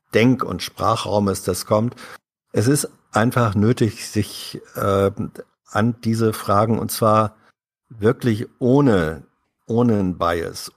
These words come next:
ohn-, zwar mit Vorsicht und historischer, ähm, mit historischem Bewusstsein, ja, aber ohne Denkverboten, ohne Scheuklappen. Mich erinnert das ein bisschen von der Konfliktentwicklung her an den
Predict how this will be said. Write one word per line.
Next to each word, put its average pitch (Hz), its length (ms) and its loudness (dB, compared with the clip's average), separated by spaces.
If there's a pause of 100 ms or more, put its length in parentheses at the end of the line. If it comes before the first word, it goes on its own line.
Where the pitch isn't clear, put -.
(100)
ohn-, 113 320 0
zwar 131 180 2
mit 123 180 2
Vorsicht 143 600 2
und - 180 -6
historischer, 107 1500 -2
ähm, 101 540 -2
mit 98 140 -8
historischem 107 560 -6
Bewusstsein, 98 540 -4 (160)
ja, 107 360 0 (400)
aber 107 340 2
ohne 127 320 4
Denkverboten, 110 1000 -2
ohne 110 320 -2
Scheuklappen. 107 760 -2 (320)
Mich 131 180 2
erinnert 131 440 2
das - 260 0
ein - 280 -8
bisschen 120 380 2
von 113 180 0
der 107 140 2
Konfliktentwicklung 110 1200 -2
her 107 340 2 (420)
an 104 420 4 (260)
den 98 560 0